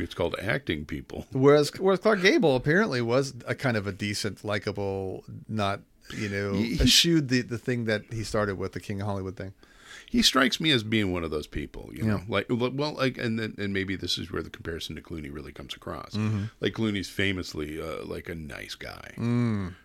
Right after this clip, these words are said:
Speaker 1: And I think that's,
Speaker 2: We're like
Speaker 1: I think
Speaker 2: that. A
Speaker 1: that's
Speaker 2: lot of
Speaker 1: probably true with
Speaker 2: people think just because we're handsome, Tom, doesn't mean that we can't be nice,
Speaker 1: Well,
Speaker 2: but
Speaker 1: we dress well anyway, shit.
Speaker 2: Fair enough, fair enough. Um, yeah, I mean, the story, of course, is, it's, he's Blackie Norton,
Speaker 1: Yeah.
Speaker 2: the s-, same as Barbary Coast,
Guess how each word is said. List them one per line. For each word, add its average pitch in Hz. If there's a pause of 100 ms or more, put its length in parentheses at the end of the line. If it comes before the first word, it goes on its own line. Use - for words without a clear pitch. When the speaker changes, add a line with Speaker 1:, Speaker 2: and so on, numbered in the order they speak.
(120)
Speaker 1:
And 87
I 82
think 85
that's, 82
Speaker 2:
We're 175
like 160
Speaker 1:
I -
think -
Speaker 2:
that. - (100)
A -
Speaker 1:
that's 107
Speaker 2:
lot 135
of 156
Speaker 1:
probably 90
true 78
with 71
Speaker 2:
people 156
think 139
just 120
because 104
we're 95
handsome, 107
Tom, 104
doesn't -
mean 107
that 117
we 110
can't 101
be 95
nice, 101
Speaker 1:
Well, 104
Speaker 2:
but 101
Speaker 1:
we 87
dress -
well -
anyway, - (160)
shit. 127 (280)
Speaker 2:
Fair 135
enough, 147
fair 123
enough. 120
Um, 139
yeah, 202
I -
mean, 180
the 180
story, 185
of 170
course, 151
is, 143
it's, -
he's 127
Blackie 120 (640)
Norton, 110 (220)
Speaker 1:
Yeah. - (180)
Speaker 2:
the -
s-, -
same 120
as 110
Barbary 113
Coast, 113